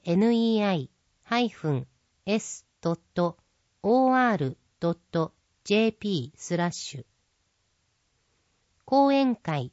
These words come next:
日時、二月七日木曜午後五時から六時三十分。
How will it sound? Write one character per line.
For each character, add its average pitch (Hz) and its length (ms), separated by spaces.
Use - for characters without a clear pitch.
日 240 300
時、 143 240
二 202 120
月 269 280
七 247 280
日 208 280
木 196 320
曜 190 460
午 240 140
後 208 160
五 233 180
時 247 140
か 196 160
ら 143 140
六 156 260
時 208 140
三 185 260
十 180 140
分。 127 440